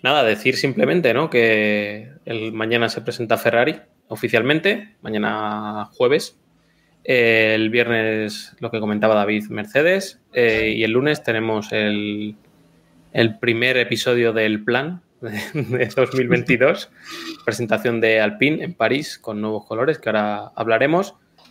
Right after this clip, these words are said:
Y durante estos días, pues supongo que veremos el R B dieciocho, ¿no? Si, si rueda en pista en un shakedown, lo veremos. Eh, o, o si no, habrá que esperar a,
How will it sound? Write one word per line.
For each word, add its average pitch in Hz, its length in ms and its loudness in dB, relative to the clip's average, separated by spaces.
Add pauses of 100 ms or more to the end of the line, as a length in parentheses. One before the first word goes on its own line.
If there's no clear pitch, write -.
(180)
Y 151 100 2
durante 120 280 2
estos 117 220 0
días, 135 180 0
pues 120 240 0
supongo 113 340 -2
que 156 80 2
veremos 123 380 2
el 110 80 -2
R 107 220 2
B 107 80 2
dieciocho, 107 480 0
¿no? 147 160 -8
Si, 104 480 -8
si 110 300 -10
rueda 113 420 4
en 110 600 -4
pista 117 280 -6
en 113 80 -6
un 110 60 -8
shakedown, 127 520 0
lo 110 80 2
veremos. 120 520 0 (220)
Eh, 101 300 -12
o, - 160 -20 (240)
o - 80 -18
si - 140 -12
no, 107 100 2
habrá 110 160 4
que 113 60 -6
esperar 104 320 -2
a, - 240 -2